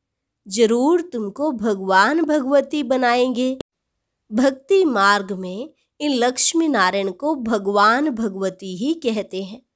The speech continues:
तो यथा राजा रानी तथा प्रजा होगी ना, आप समान पवित्र भी बनाते हैं, ज्ञान सागर भी बनाते हैं, फिर अपने से भी जास्ती विश्व का मालिक बनाते हैं।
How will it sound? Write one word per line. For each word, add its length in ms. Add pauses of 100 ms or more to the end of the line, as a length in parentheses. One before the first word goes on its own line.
(380)
तो 60
यथा 540
राजा 460
रानी 500 (320)
तथा 260
प्रजा 520
होगी 420
ना, 240 (580)
आप 300
समान 540
पवित्र 560
भी 260
बनाते 560
हैं, 320 (460)
ज्ञान 400
सागर 500
भी 220
बनाते 580
हैं, 300 (340)
फिर 280
अपने 420
से 260
भी 280
जास्ती 720 (400)
विश्व 460
का 200
मालिक 500
बनाते 540
हैं। 220